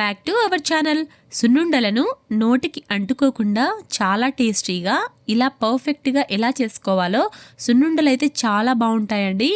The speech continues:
నేను ఈ వీడియోలో చూపిస్తున్న విధంగా చేసుకోండి, చాలా పర్ఫెక్ట్గా వస్తాయి and చాలా బాగుంటాయండి, చాలా హెల్దీ కూడా. ఇది ఎలా చేసుకోవాలో చూద్దాం. ఒక గిన్నె పెట్టేసి ఇలా ఫోర్ టేబుల్ స్పూన్ దాకా నెయ్యినైతే తీసుకోవాలి.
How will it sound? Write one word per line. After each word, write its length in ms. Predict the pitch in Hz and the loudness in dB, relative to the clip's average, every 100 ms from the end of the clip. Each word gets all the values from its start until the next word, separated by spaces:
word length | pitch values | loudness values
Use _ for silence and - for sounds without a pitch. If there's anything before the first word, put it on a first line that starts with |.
| 240 220 | -2 -2
నేను 180 | 214 208 226 | 0 0 2
ఈ 20 | 254 | 4
వీడియోలో 380 | 277 269 254 247 240 | 6 4 4 2 0
చూపిస్తున్న 440 | 220 220 - 214 214 | -4 -6 -6 -4 -2
విధంగా 300 | 208 202 226 247 | -2 -2 -2 -4
చేసుకోండి, 560 | 208 190 - 196 185 262 427 - - - | -6 -8 -4 -4 0 0 -2 -6 -18 -2
చాలా 180 | 247 254 233 | 0 0 0
పర్ఫెక్ట్గా 540 | 226 269 254 262 247 220 | -2 -2 -4 -2 0 0
వస్తాయి 420 | 196 - 190 214 294 - | -4 -4 -2 0 -2 -4
and 140 | 214 208 - | -4 -4 -4
చాలా 300 | 196 190 220 262 | -4 -2 -2 0
బాగుంటాయండి, 720 | 233 208 196 196 180 185 247 415 - - - 208 | 0 0 -2 -2 -2 -2 0 -2 -4 -20 -8 -2
చాలా 280 | 202 247 277 202 | 0 0 0 0
హెల్దీ 260 | 208 247 - | 0 0 0
కూడా. 200 | 196 214 381 226 | -2 0 -2 -2
ఇది 120 | 214 180 185 | -4 -2 0
ఎలా 140 | 247 269 | 0 0
చేసుకోవాలో 480 | 247 - 208 202 220 220 | -4 -4 -2 -2 -2 -4
చూద్దాం. 320 | 180 202 339 - _ - - | -2 -2 -2 -6 _ -16 -8
ఒక 100 | 202 | -2
గిన్నె 240 | 185 208 269 | 0 2 2
పెట్టేసి 440 | 254 214 196 - 285 415 - - - 226 | 0 -2 -4 0 0 0 -4 -20 -8 0
ఇలా 120 | 302 311 | 0 2
ఫోర్ 220 | 269 294 294 | 2 2 2
టేబుల్ 240 | 262 240 226 | 2 2 0
స్పూన్ 240 | - 226 196 | -2 0 2
దాకా 300 | 185 - 240 427 - - - | -2 -2 -2 -2 -8 -20 -2
నెయ్యినైతే 460 | 196 226 302 285 294 285 | 0 4 4 2 0 -2
తీసుకోవాలి. 640 | 226 - 202 190 185 233 | -2 -2 -4 -2 0 0